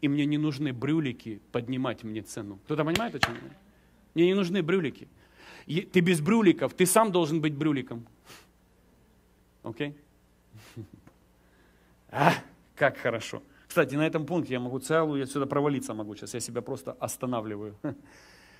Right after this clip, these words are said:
Потому что это очень щепетильный топик, очень, я так скажу, тонкая мысль. И здесь в обочину свалиться,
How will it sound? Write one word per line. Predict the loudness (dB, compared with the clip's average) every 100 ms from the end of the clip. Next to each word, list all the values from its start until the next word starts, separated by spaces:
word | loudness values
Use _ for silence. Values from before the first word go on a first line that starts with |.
| -10
Потому | -8
что | -2
это | 0 -2
очень | 0 -2 -2 -4 -2 -4 -6 -14
щепетильный | -12 -8 -6 -6 -2 0 0 -2
топик, | -2 -2 -4 -12 -18 _ _ _ -20 -20 -6 4
очень, | 4 4 -2 -2 -2 -6 -18 -20 _ _ _ _ _ _
я | -2
так | -2
скажу, | -4 -6 -4 -2 -2 -2 -4 -12 _ _
тонкая | 6 6 4 0 0 0
мысль. | 0 0 -2 -4 -10 -12 -16 -8
И | -6
здесь | -2 4 4 4 -4
в | 0 2
обочину | 4 2 0 -4
свалиться, | -4 -4 0 0 0 -4 -6